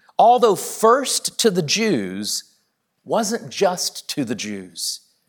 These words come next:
No, his divine mission is ultimately to and for the whole world. Christianity is a worldwide movement, and therefore Jesus' arrival in the country of the Gerasenes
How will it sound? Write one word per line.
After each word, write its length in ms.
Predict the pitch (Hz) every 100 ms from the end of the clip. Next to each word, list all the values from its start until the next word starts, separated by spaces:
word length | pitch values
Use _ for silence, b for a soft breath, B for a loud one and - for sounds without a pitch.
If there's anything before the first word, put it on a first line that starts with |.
| b b
No, 100 | 214
his 160 | 226 170
divine 560 | 196 156 208 247 208
mission 520 | 180 220 - 120 101 117 B B
is 180 | 196
ultimately 640 | - 208 220 190 151 135 143
to 640 | - - 226 196 117 123 -
and 160 | 139
for 640 | - - - 202 143 107 110 B B
the 80 | 175
whole 320 | 175 180 180
world. 580 | 165 202 196 117 98 - _ b b
Christianity 1000 | - 294 - 240 180 220 233 - 131 143
is 240 | 196 208 202
a 140 | 175 160
worldwide 1120 | 131 143 202 214 185 151 147 170 170 160 156
movement, 680 | 185 214 - 101 - - - B B
and 160 | 220 233
therefore 280 | 262 269
Jesus' 540 | 165 190 233 233 - 170
arrival 540 | 143 147 185 185 123
in 180 | 180 247
the 60 | 226
country 500 | - 208 208 185 156
of 120 | 143
the 80 | 143
Gerasenes 680 | 170 190 196 - 131 120